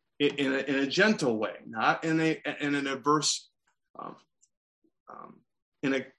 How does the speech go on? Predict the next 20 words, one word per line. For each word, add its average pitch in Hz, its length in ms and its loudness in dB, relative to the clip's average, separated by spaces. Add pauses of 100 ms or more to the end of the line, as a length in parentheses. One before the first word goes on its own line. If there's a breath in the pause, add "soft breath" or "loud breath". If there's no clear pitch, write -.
(120)
conflict 165 800 2 (560)
type 127 240 -2
of 113 120 -4
way. 110 260 -6 (720)
But 127 100 0
he's 135 260 2
saying 135 340 2
each 175 340 -2
of 120 160 2
us - 520 0 (640)
mind 156 400 2
our 147 320 4
own 156 300 4
conscience 127 600 -4
and 117 140 -4
where 117 160 -4
God 123 400 2
has 123 300 -6
led 123 320 0
us, - 500 -2